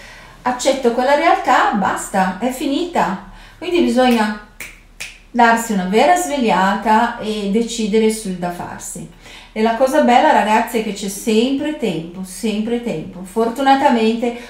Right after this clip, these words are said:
possiamo sempre mettere giù un programma e seguirlo, e seguirlo a lungo nel tempo, eh, perché uno degli errori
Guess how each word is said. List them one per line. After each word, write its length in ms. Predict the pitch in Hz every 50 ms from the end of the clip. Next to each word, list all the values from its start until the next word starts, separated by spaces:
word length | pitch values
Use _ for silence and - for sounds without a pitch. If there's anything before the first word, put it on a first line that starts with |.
| - -
possiamo 460 | - 220 214 - 233 214 214 208 214
sempre 440 | 214 - 262 233 233 220 254 254 262
mettere 460 | 254 240 240 233 240 240 233 233 220
giù 440 | 202 214 226 240 240 240 240 - - -
un 200 | - 240 254 247
programma 880 | 220 233 214 196 196 196 190 190 196 202 208 214 214 214 220 214 - -
e 140 | - 214 208
seguirlo, 880 | 214 - 220 196 190 190 196 202 196 190 180 175 175 170 - - - - - - - - - -
e 80 | -
seguirlo 960 | 202 - - 220 208 226 247 269 277 277 294 294 285 285 - - - - - - -
a 140 | - 220 226
lungo 440 | 233 240 247 285 294 302 269 247 233
nel 260 | 208 190 190 185 185
tempo, 420 | - 185 175 165 175 170 - 190
eh, 180 | 190 190 196 196
perché 280 | - 196 196 - - 208
uno 260 | 208 226 247 262 262
degli 220 | 233 214 202 202 202
errori 680 | 202 220 233 240 247 240 226 202 185 180 - - -